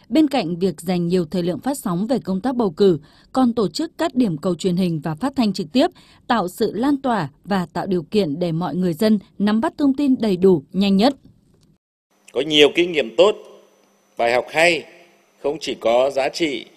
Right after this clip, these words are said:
Speaker 2: trong điều kiện mà chúng ta vừa bầu cử,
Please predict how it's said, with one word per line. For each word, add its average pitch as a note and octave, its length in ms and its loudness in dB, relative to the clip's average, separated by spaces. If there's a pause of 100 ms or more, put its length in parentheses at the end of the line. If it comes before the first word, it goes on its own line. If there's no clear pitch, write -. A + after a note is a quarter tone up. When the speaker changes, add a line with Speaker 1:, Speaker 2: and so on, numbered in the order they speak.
(340)
Speaker 2:
trong C#3+ 200 0
điều C#3 120 0
kiện B2+ 320 -2
mà A#2+ 140 -4
chúng C3+ 140 -14
ta C3 340 0
vừa A2+ 300 0
bầu A2 160 -2
cử, A2+ 380 -2